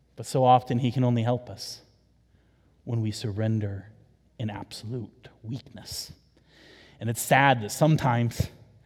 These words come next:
God has to bring us to a point of broken weakness to actually use us. That's sad. He didn't have to. But so often we, in our stubbornness and our own self-reliance and our own strength, in a sense, force him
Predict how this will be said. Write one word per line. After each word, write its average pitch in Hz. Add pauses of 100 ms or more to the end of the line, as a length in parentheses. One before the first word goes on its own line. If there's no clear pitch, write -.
(360)
God 117
has 127
to -
bring 117
us 107
to -
a 104
point 113
of 92
broken 107
weakness - (500)
to -
actually 101
use 110
us. - (380)
That's -
sad. 120
He 117
didn't 156
have 165
to. 160 (760)
But 117
so 123
often 131
we, 131
in 123
our 101
stubbornness 104
and 107
our 104
own 135
self-reliance 113
and 104
our 104
own 120
strength, 123 (840)
in -
a 101
sense, 107
force 117
him 95